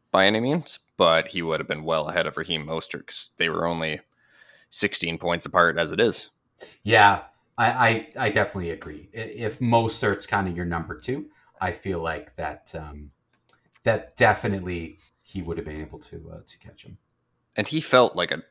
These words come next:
Speaker 1: a top three running back when he, when you had him in your lineup. Like, he was
Speaker 2: When you
Speaker 1: always
Speaker 2: had him
Speaker 1: doing
Speaker 2: going,
Speaker 1: well.
Speaker 2: yeah,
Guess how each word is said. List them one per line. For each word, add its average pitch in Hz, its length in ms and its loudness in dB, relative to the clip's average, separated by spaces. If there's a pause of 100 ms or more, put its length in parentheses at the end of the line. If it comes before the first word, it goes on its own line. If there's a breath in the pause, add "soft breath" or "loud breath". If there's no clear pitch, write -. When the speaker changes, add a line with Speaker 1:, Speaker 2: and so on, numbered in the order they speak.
Speaker 1:
a 85 80 0
top 82 320 0
three 82 360 -2
running 85 260 0
back 73 240 -4
when 82 140 -4
he, 80 120 -6 (100)
when 95 120 -4
you 82 100 -2
had 78 220 4
him 82 100 -10
in 80 60 -8
your - 140 -10
lineup. 73 320 -10 (420)
Like, - 100 -4
he 117 80 0
was 147 100 6
Speaker 2:
When 180 60 6
you 220 60 4
Speaker 1:
always 185 140 8
Speaker 2:
had 147 140 12
him 123 80 4
Speaker 1:
doing - 100 2
Speaker 2:
going, 117 140 6
Speaker 1:
well. 80 280 4
Speaker 2:
yeah, 85 180 -6